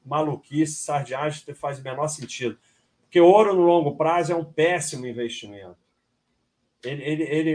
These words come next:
ele dá um pouquinho mais do que o cash, que é você ter o dinheiro. Um pouquinho mais que o cash só. Então, ouro é só pra,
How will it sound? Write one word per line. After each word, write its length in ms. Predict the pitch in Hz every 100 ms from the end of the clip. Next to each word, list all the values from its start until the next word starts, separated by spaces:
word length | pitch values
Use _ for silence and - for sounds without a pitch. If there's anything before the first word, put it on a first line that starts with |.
| 156
ele 280 | 147 160 151
dá 180 | 156 175
um 80 | 170
pouquinho 520 | 170 156 190 214 185
mais 440 | 151 165 185 147
do 160 | 170 170
que 120 | 175
o 120 | 170
cash, 500 | - 127 120 104 -
que 80 | -
é 60 | 110
você 260 | 117 123
ter 160 | 113 123
o 100 | 123
dinheiro. 540 | 117 110 98 90 87 _ _ _ _ _ _ _ _ _ _ _ -
Um 40 |
pouquinho 420 | 131 - 185 202
mais 320 | 165 170 160
que 100 | -
o 40 | 151
cash 480 | - 131 131 - 113
só. 400 | - 98 90 - _ _ _ _ -
Então, 340 | 117 165 170
ouro 300 | 170 208 196
é 80 | 175
só 240 | - 202
pra, 500 | 196 190 185 170 -